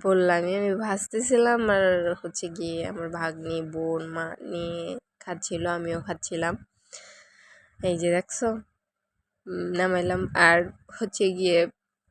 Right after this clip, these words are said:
গরিবস ভাই, তার মধ্যে আবার বাঙালি, টিস্যু নাই। আমি, আহ, হচ্ছে গিয়ে, উম, খাতার কাগজ দিয়ে ম্যানেজ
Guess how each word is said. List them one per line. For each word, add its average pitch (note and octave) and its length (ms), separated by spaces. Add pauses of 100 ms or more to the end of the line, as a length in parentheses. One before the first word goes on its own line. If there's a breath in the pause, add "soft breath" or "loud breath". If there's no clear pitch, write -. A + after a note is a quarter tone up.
(800)
গরিবস F#3+ 540 (120)
ভাই, E3 240 (1300)
তার F#3+ 160
মধ্যে G3 300
আবার F3 240
বাঙালি, E3+ 520 (400)
টিস্যু A#3+ 340
নাই। F#3+ 280
আমি, F3+ 220 (280)
আহ, E3+ 220
হচ্ছে F#3 340
গিয়ে, D#3+ 320 (120)
উম, E3 320 (260)
খাতার F3 400 (220)
কাগজ F3 420
দিয়ে F3 280
ম্যানেজ E3 360